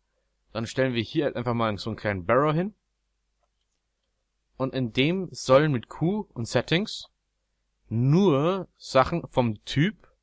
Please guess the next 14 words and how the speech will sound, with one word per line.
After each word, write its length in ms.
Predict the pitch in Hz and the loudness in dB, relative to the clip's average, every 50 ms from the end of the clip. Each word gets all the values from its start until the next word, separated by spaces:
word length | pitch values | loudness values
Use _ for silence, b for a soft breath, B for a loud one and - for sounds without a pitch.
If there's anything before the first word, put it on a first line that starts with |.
| _ _ | _ _
also 260 | - - 95 - - | -10 -8 -8 -6 -2
erstmal 260 | - 117 131 - 143 123 | 2 2 2 2 0 -4
drücken 240 | - 127 - 117 | -4 -4 -2 -2
wir, 160 | 104 107 - - | -2 -2 -2 0
äh, 120 | 110 110 | 0 0
auf 140 | 104 - - | 0 -2 -2
Typ 240 | - 143 151 - - | -4 -4 -4 -4 -2
F, 220 | - 117 147 - - | 2 2 2 2 2
damit 240 | - 135 131 123 113 | 0 0 0 0 -2
die 40 | |
ganzen 260 | 107 117 113 - - 104 | -2 -2 -2 -2 -2 -2
Sachen 220 | 117 110 113 101 | -2 -2 0 -2
verbindet 380 | - 107 87 104 107 139 156 - | -2 -2 -2 -2 -4 -4 -6 -2
sind. 260 | - 160 180 214 | -2 0 0 -2